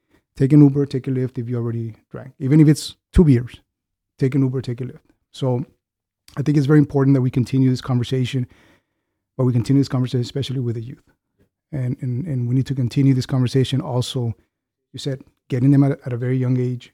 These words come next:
and explaining to them the consequences, going to the high schools, going to the high schools and telling them, "Hey,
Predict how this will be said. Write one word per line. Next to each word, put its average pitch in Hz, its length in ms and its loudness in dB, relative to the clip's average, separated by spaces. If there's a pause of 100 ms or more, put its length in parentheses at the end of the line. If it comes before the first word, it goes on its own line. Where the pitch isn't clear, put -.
and 131 80 -10
explaining 127 320 -6
to - 80 -8
them 123 140 -4
the 120 80 -6
consequences, 123 640 -8
going 131 240 -8
to 139 60 -6
the 127 80 -12
high 143 180 -8
schools, - 460 -20 (840)
going 123 100 -8
to 135 40 -2
the 135 60 0
high 139 120 4
schools 139 480 -4 (120)
and 120 120 -12
telling 127 300 -4
them, 117 280 -8
"Hey, 123 200 -4